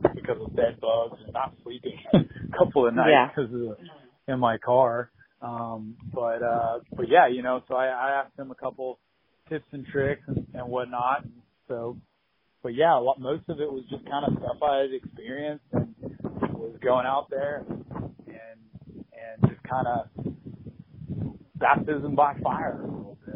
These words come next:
Speaker 1: right?
Speaker 2: <laughs>
Speaker 1: And, and actually,
Speaker 2: Yeah.
Speaker 1: and, and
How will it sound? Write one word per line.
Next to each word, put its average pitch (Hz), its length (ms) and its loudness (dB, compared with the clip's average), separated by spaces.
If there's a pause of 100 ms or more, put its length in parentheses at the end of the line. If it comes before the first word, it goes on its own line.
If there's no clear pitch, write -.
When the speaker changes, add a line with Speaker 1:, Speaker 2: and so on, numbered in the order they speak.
Speaker 1:
right? - 260 -8
Speaker 2:
<laughs> 185 240 -4
Speaker 1:
And, 151 280 6
and 147 280 0
actually, 185 420 0
Speaker 2:
Yeah. 202 340 10 (360)
Speaker 1:
and, 185 120 -2
and - 640 0